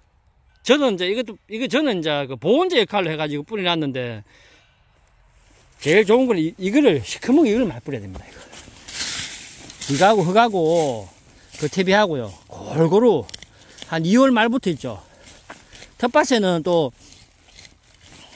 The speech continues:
아무것도 없잖아요. 그때부터 골고루 섞어가지고 작물을 심으면은 작물이 거의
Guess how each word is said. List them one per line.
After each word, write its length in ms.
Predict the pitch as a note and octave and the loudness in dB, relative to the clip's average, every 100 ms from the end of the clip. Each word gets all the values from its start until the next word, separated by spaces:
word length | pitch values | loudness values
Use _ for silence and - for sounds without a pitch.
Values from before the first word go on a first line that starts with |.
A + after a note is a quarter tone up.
| - - - - _ - - - - - - | -20 -20 -20 -20 _ -20 -20 -20 -20 -18 -6
아무것도 380 | C3 A3 C#4 A3 | 0 2 4 2
없잖아요. 480 | A3 C4+ F3 B2+ F#2+ - - - - | 4 0 0 -6 -12 -20 -20 -20 -4
그때부터 420 | C4 C#4+ A#3+ F3+ | -2 0 -2 -2
골고루 560 | - - D#3+ F#3 B3+ C4 | -8 -6 -2 0 0 0
섞어가지고 1080 | E4+ C#4+ G#3 F#3 C4+ F3+ D#3+ E3+ B2+ G2+ - _ _ - - - | -2 -2 0 0 0 4 4 4 0 -6 -14 _ _ -20 -20 -8
작물을 360 | D3+ G#3 A#3 | -2 2 2
심으면은 840 | G3 A3+ G3 D#3 C3+ C#3 C#3+ A#2+ G#2 F2+ _ _ A#3 | 2 0 0 -2 -2 -2 -4 -4 -10 -16 _ _ -12
작물이 840 | - E3+ G3 E3+ C#3 D3 C3 G#2 F2+ _ _ _ _ _ _ _ _ | -6 -2 0 2 0 0 -2 -6 -12 _ _ _ _ _ _ _ _
거의 380 | - D#3 D3+ C3+ | -6 -2 0 -2